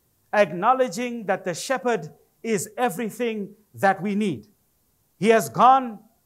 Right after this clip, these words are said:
to hell and back for each of us. He died on the cross to make it possible for forgiveness, for justification, for sanctification,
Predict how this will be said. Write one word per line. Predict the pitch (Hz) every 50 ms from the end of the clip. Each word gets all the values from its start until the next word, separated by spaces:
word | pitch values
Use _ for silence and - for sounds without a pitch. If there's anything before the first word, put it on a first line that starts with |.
| _ _
to | - 240 220 175
hell | 123 143 214 240 240 233 233 233 233
and | 233 214 208 175 -
back | 185 202 214 214 214 -
for | - 214 185 196
each | 202 - 202
of | 196 160 160
us. | 131 - - - - - _ _ _ _ _ _ _ -
He | 202 220 180
died | 143 165 190 247 269 254 240 220 -
on | - 214 214
the | 208 185
cross | 208 - 233 247 220 185 151 - - - - _ _ _ _ _ -
to | 233 233
make | 220 214 233 294 330 - -
it | 311 196 -
possible | 233 269 247 254 - 220 160 160 151 117 - - _ _ _ _ _ _ _
for | - 233 220 208
forgiveness, | 214 240 196 - - 262 226 165 202 185 151 - - - - - _ _ _ _ _ _ _ _
for | - 220 202
justification, | - - 220 208 214 - 233 - 226 220 220 214 202 - - 202 160 117 - - _ _ _ _ _ _ _
for | - 226 208
sanctification, | - - 254 269 247 - - 220 220 214 208 208 196 170 - - 170 139 113